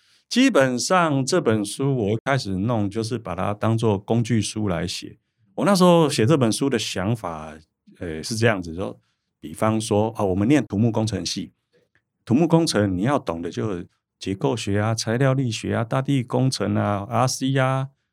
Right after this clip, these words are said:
然后什么一些施工的东西。好，如果我们把日本露营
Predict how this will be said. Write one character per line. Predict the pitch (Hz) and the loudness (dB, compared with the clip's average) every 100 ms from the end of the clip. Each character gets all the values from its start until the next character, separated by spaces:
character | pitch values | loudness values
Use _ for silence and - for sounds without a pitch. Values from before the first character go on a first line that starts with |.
| _ _ _ _ | _ _ _ _
然 | 101 | -6
后 | 107 | -4
什 | 101 | 0
么 | 104 | -2
一 | |
些 | 110 135 | 0 -2
施 | - 135 | -2 -2
工 | 131 113 | -2 0
的 | |
东 | 104 | -2
西。 | 101 90 | -4 -2
好， | 135 165 - - | -2 -2 -6 -2
如 | 147 214 | 2 4
果 | 156 117 | 4 2
我 | |
们 | 117 139 | 0 0
把 | 117 101 101 | 0 0 0
日 | 180 | -2
本 | 113 104 | 0 -2
露 | 131 104 | -2 -2
营 | 87 95 | -6 -8